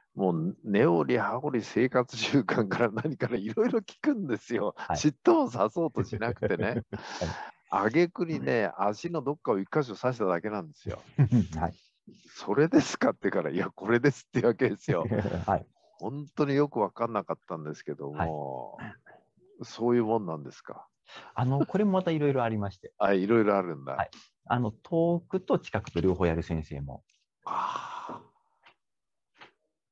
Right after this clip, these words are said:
Speaker 1: ー。
Speaker 2: います。僕の流派は、あの、遠くと近くと両方やります。
Speaker 1: 両方。
Speaker 2: 常に、常に全体のバランスをこう見ながらっ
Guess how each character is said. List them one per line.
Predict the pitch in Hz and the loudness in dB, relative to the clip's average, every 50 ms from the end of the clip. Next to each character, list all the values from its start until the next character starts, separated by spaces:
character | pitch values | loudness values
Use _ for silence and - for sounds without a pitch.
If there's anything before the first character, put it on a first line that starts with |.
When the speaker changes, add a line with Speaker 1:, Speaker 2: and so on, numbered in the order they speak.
| _ _ - | _ _ -4
Speaker 1:
ー。 | |
Speaker 2:
い | 87 | -4
ま | 80 76 71 | -2 -4 -4
す。 | - - _ _ _ _ _ _ _ _ _ _ _ _ _ - | -8 -16 _ _ _ _ _ _ _ _ _ _ _ _ _ -4
僕 | - 127 143 156 160 170 | -2 0 0 0 0 0
の | 170 170 170 165 | 0 2 2 2
流 | 165 175 170 | 2 2 2
派 | 156 113 95 | 2 2 0
は、 | 78 78 76 71 - - - - _ _ _ _ _ _ _ _ _ _ - - - - | 0 0 0 -2 -4 -8 -14 -18 _ _ _ _ _ _ _ _ _ _ -18 -18 -14 -4
あ | - 95 | -2 0
の、 | 90 87 87 87 - _ _ _ _ _ _ _ _ _ _ _ _ _ _ _ _ _ _ _ _ _ _ _ | 0 0 0 -2 -4 _ _ _ _ _ _ _ _ _ _ _ _ _ _ _ _ _ _ _ _ _ _ _
遠 | - 127 123 120 | 0 2 2 2
く | 117 - - | 0 -4 -2
と | - - - - - | 0 0 0 0 -4
近 | - - - 76 | -8 -8 -6 -6
く | - - | -8 -6
と | - - | -8 -2
両 | 76 92 87 | 0 0 0
方 | - - 80 | 0 -2 -4
や | 76 69 | -6 -6
り | 73 | -8
ま | 69 69 69 | -12 -14 -16
す。 | - _ _ _ _ _ | -20 _ _ _ _ _
Speaker 1:
両 | 107 104 98 82 | -2 -2 -2 -2
方。 | - - - - - | -4 -8 -8 -2 0
Speaker 2:
常 | 196 156 | 0 0
に、 | 113 - - | 0 -2 -4
常 | - - 180 | -2 0 2
に | 117 92 80 | 2 2 2
全 | 87 87 87 85 85 | 2 2 2 0 0
体 | - 85 85 | 0 0 0
の | 80 76 | 0 0
バ | 80 82 | 0 0
ラ | 80 80 78 | 0 0 -2
ン | 76 | -4
ス | - - | -6 -8
を | 78 | -10
こ | - - 76 | -8 -6 -6
う | 76 | -4
見 | 78 76 | -4 -4
な | 73 69 | -4 -4
が | 67 67 | -6 -8
ら | 64 | -10
っ | - | -12